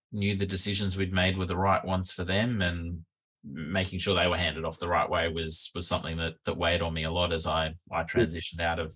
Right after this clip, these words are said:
Speaker 1: face-to-face advice.
Speaker 2: Every
Speaker 1: Um,
Speaker 2: time we,
Speaker 1: but
Speaker 2: every time, every time you meet with them, they look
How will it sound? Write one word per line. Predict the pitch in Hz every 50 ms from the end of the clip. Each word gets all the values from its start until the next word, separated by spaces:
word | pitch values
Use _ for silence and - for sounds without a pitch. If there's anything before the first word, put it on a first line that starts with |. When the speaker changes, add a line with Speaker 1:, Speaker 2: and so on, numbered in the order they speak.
| - - -
Speaker 1:
face-to-face | - 80 80 80 - - 87 - - -
advice. | - 87 87 85 82 82 87 - - _ _ _ - - - - - - - -
Speaker 2:
Every | - 143 147 151
Speaker 1:
Um, | 147 151
Speaker 2:
time | 147 147 143
we, | 131
Speaker 1:
but | 127 - _ -
Speaker 2:
every | 156 160 170 147
time, | - 160 156 151 156 -
every | 131 151 151 147
time | 151 143 135 127
you | 120 113
meet | 120 123 -
with | - 113 110
them, | 92 90 92
they | 98 98
look | 110 110 -